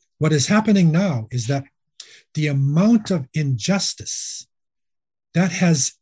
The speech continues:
uh, happened to people of African descent during the slavery period and the ongoing oppression, it has reached such an extent that when we bring out the documentation, it is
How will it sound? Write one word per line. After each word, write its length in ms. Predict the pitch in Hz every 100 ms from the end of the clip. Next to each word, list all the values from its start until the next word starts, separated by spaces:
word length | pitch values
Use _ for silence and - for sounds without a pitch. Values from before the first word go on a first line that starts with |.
| -
uh, 120 | 139
happened 640 | 123 - 180 185 123 95 - _ _ _ -
to 100 | 127
people 360 | 185 196 190
of 140 | 165 127
African 420 | 175 170 165 160
descent 400 | 135 131 165 143 - _ _ -
during 260 | 151 170
the 80 | 165
slavery 520 | - 160 180 143 151
period 460 | 135 180 160 90 _ _ _ _ _ 139
and 140 | 143
the 140 | 151 -
ongoing 960 | 170 196 202 185 131 165 180 160 110 - _ _ _
oppression, 580 | 139 131 180 185 - 98 _ _ _ _ _ _ -
it 200 | 151 -
has 260 | 160 123
reached 460 | 123 190 175 - -
such 440 | - - 226 -
an 100 | 208
extent 760 | 185 - - - 233 110 - - _ _ _ _ _ _ _
that 260 | 117 151 135 _ -
when 320 | 135 180 185
we 160 | 180 170
bring 320 | 123 202 233
out 240 | 226 214
the 80 | 156
documentation, 1000 | 123 175 170 147 147 135 202 202 - 98 _ _ _ _ _ _
it 120 | 185
is 220 | 190 170